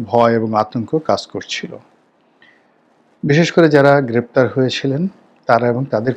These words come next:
পরিবার নিয়মিত হতাশায় ভুগতেন এবং অনেকে টেলিফোন করে নানা রকম কান্নাকাটি করতেন। কিন্তু গত দুই তিন মাস হলো, আহ, আমি ব্যক্তিগতভাবে যারা,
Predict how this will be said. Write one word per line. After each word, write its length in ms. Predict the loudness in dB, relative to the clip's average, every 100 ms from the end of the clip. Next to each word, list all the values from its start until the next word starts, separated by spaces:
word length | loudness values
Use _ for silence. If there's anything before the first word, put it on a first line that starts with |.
| -4
পরিবার 380 | -6 -4 -6 -8 _ _ _ _ _ _ _ _ _ _ 0
নিয়মিত 340 | 4 4 4
হতাশায় 480 | 0 0 -2 0 0
ভুগতেন 480 | 0 -6 -4 -2 0
এবং 220 | 0 2
অনেকে 340 | 2 2 0
টেলিফোন 540 | 0 0 0 -2 -2 -2
করে 360 | -2 -2 -2 -4 0
নানা 280 | 2 2
রকম 200 | 2 -2 -2
কান্নাকাটি 460 | -2 -2 -4 -8 -12
করতেন। 480 | -16 _ -10 -10 -12 _ _ _ _ _ _ _ _ -20 _ _ _
কিন্তু 180 | 0 4 6
গত 100 | 4
দুই 220 | 2 2
তিন 200 | 2 4
মাস 280 | 2 0 -4
হলো, 300 | -4 -6 -8
আহ, 1000 | _ _ _ -10 -4 -2 -2 -4 -2 2
আমি 140 | 2
ব্যক্তিগতভাবে 960 | 2 -2 -2 0 0 0 0 0 -2 -6 -10 _ _ _ _ _ -10 0
যারা, 280 | 2 4 4